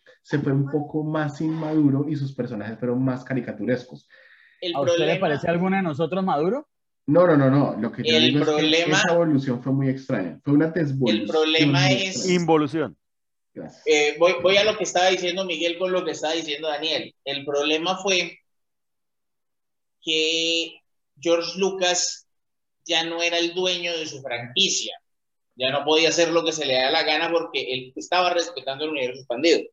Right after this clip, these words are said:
Speaker 2: Entonces, los poderes de la fuerza se los inventaron en el universo expandido y se los zamparon a lo que George Lucas había hecho, porque en ninguna parte dice que los rayos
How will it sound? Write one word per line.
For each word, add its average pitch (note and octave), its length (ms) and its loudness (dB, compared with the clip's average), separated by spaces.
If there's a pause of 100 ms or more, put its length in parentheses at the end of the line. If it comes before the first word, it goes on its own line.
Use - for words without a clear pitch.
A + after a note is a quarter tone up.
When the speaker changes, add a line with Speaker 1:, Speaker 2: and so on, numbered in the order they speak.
(600)
Speaker 2:
Entonces, - 360 4 (280)
los E3 340 4
poderes G3+ 340 4
de B3 100 2
la G3 100 0
fuerza A3+ 640 -2 (180)
se - 260 -4
los F3 220 0
inventaron E3+ 600 -2
en G#3 140 -4
el F3 120 -2
universo D3+ 380 -4
expandido F3+ 460 -2
y G#3 40 -6
se F#3 140 -2
los D#3 240 -2
zamparon F3 720 -4 (200)
a D3+ 140 -2
lo D3 200 -2
que C#3 100 -2
George D#3 320 -4
Lucas F#3 380 -2
había C#3 360 0
hecho, D#3+ 380 -6 (800)
porque D3+ 400 -4
en D3 160 -4
ninguna E3+ 340 -2
parte F#3+ 300 -2
dice G3 340 -4
que F3 180 -2
los C3+ 320 -6
rayos E3+ 800 -2